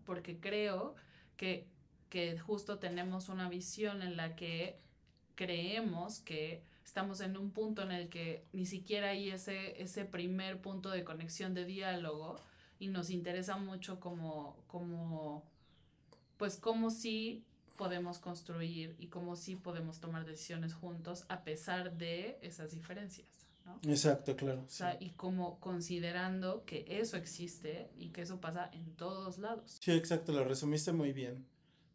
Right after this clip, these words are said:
Speaker 2: Pero, bueno, muchas gracias a todos y a todas por acompañarnos en esta edición del podcast. Nos vemos la próxima semana con más reflexiones. Los invitamos también a debatir y reflexionar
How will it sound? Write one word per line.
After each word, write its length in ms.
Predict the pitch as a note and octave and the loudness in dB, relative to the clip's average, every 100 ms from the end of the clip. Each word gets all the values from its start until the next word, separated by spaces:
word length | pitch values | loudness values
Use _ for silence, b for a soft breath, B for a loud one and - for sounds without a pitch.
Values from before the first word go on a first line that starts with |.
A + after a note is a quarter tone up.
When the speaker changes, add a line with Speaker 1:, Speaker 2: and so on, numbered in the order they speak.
| - | 8
Speaker 2:
Pero, 440 | D#3 C#3+ C#3 C3+ | 10 12 10 6
bueno, 320 | C3 E3 E3 D#3+ | 8 8 8 6
muchas 280 | E3 F3+ | 4 6
gracias 400 | E3 E3+ E3+ E3+ | 8 8 8 4
a 120 | C#3 - | 2 4
todos 180 | D3 | 4
y 60 | C#3 | 4
a 60 | B2 | 2
todas 200 | C#3 - | 2 2
por 140 | A#2 | -2
acompañarnos 960 | A2+ A2+ A2+ A#2+ D3 D3+ D#3+ E3+ - - | -2 -4 0 4 4 4 2 -2 -6 -4
en 120 | C3 C#3 | 2 2
esta 200 | D3 E3 | 6 6
edición 320 | B2+ A#2+ B2+ | 6 2 -2
del 140 | A#2+ | -2
podcast. 480 | A2+ C3 C3 D#3 D#3 | -2 -4 -2 -4 -2
Nos 140 | B2 C#3 | 0 4
vemos 220 | C#3+ D3 | 4 4
la 100 | A#2 | 2
próxima 340 | B2 B2 B2 | 0 -2 -2
semana 420 | A#2 B2+ D#3 E3 E3 | -2 2 4 4 2
con 160 | A#2 | 0
más 680 | A2 A2+ A#2 - - - - - b b b - | 0 -2 -2 -2 -2 -6 -10 -18 b b b 2
reflexiones. 1040 | C#3+ C#3 C3+ C#3 - F#3 G3 G3+ A3+ A3+ | 4 4 4 2 8 8 8 6 4 2
Los 140 | C#3 C3+ | -2 0
invitamos 460 | B2+ B2 C3 C3+ | -2 0 0 2
también 280 | C3+ B2 B2 | 0 -2 -2
a 80 | A#2+ | 0
debatir 400 | A#2 A2 A2 C3 | 0 0 2 2
y 80 | B2 | 2
reflexionar 760 | A#2 A#2 A#2 A2+ B2 B2 A#2 | 0 -2 -4 -8 -4 -2 -2